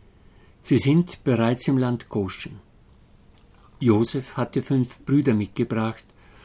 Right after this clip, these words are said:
und stellte sie dem Pharao vor. Der Pharao fragte die Brüder, „Was ist eure Arbeit?“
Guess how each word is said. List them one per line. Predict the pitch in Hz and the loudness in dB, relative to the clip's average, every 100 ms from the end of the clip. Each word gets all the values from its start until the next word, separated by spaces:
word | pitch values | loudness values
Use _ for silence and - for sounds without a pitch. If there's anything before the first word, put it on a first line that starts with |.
| - - 131 | -20 -8 -2
und | 113 | -2
stellte | - 143 160 165 | 6 6 6 4
sie | 151 139 | 4 2
dem | 135 | 0
Pharao | 131 127 127 123 117 | 0 -2 0 0 -2
vor. | - 104 90 - - - _ - - _ _ _ - - - | -4 -6 -6 -10 -20 -20 _ -20 -20 _ _ _ -20 -12 -8
Der | 107 | -8
Pharao | - 110 117 127 135 131 - - - - | -6 0 2 4 2 0 -6 -20 -20 -20
fragte | - 117 117 - 131 | -8 -2 0 0 -2
die | 120 | 0
Brüder, | 117 123 123 123 107 - _ _ _ - | 2 2 2 0 -4 -10 _ _ _ -6
„Was | - 113 | -2 0
ist | 117 127 | 0 -2
eure | 110 107 - | -4 -4 -4
Arbeit?“ | - 131 - 104 | -2 -2 -4 -8